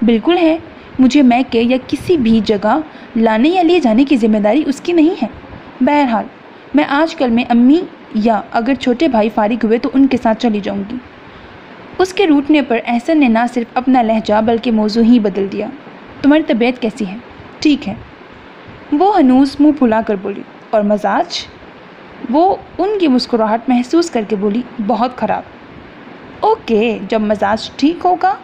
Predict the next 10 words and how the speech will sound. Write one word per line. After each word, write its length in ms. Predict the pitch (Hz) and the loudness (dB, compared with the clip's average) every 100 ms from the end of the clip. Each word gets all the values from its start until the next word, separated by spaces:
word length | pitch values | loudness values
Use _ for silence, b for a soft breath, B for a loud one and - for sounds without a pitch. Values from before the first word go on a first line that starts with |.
| - - - - - | -16 -20 -20 -6 -2
तब 140 | 214 | -2
बात 180 | 214 240 | -2 -2
करूँगा, 340 | 285 294 294 208 - - | -2 0 0 -2 -8 -2
खुदा 200 | 262 220 | 0 0
हाफिज।" 360 | 196 - - - - - - - - - | -4 -10 -18 -18 -20 -20 -20 -20 -20 -6
उन्होंने 240 | 370 415 440 | -4 -2 -2
फ़ोन 240 | 311 277 | 0 0
बंद 220 | 240 240 233 | 2 -2 -2
कर 120 | 208 | -6
दिया। 340 | 185 202 220 | -4 -2 -2